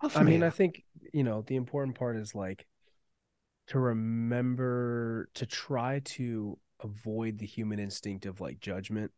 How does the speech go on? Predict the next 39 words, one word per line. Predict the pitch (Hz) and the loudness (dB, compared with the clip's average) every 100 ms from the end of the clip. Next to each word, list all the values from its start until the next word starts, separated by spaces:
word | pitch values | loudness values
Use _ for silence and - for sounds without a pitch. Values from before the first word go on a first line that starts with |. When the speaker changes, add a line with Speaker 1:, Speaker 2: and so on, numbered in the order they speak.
| _ | _
Speaker 2:
you | - | -6
know? | 101 98 98 - 139 | -2 -2 -4 0 6
So, | 131 | 6
Speaker 1:
Right, | |
Speaker 2:
like, | 110 | 6
Speaker 1:
right, | 110 | 2
Speaker 2:
judgment | 123 - 110 | 2 2 0
Speaker 1:
right. | 107 104 | -2 -4
Speaker 2:
will, | 104 | -6
will | |
protect | - 104 107 98 107 | -4 -4 -2 -2 -4
us, | 101 | -4
but, | 107 | -4
like, | 98 95 | -4 -4
at | 101 | -6
the | 107 | -6
same | - 101 98 | -6 -4 -4
time, | 104 98 95 92 98 _ _ _ _ _ _ _ _ _ _ | -4 -2 -2 -4 -10 _ _ _ _ _ _ _ _ _ _
from | - 123 | 0 2
a | 113 | 2
distance, | 131 123 107 101 | 0 0 -2 -2
I | 101 | -4
think | - 101 | -4 -6
it's | 101 - | -6 -4
healthy. | 101 95 101 92 - _ _ _ _ _ - | -4 -4 -6 -6 -8 _ _ _ _ _ -10
You | 113 123 | 2 2
can | 127 127 | 4 2
ignore | 107 104 101 90 | 2 0 0 -2
it, | - _ | -6 _
you | 110 101 | -4 -2
know, | 104 | -2
because | 101 104 107 | -2 -4 -2
the | 110 | -2
reality | 104 110 120 127 110 101 | 0 0 2 2 0 -2
is | 98 92 - _ _ - | -4 -6 -10 _ _ -6
we're | 107 123 | 0 2
not | 107 95 | 2 -2
perfect. | 87 - 85 - _ - - - | -6 -6 -10 -12 _ -20 -12 0
And | 113 104 | 2 2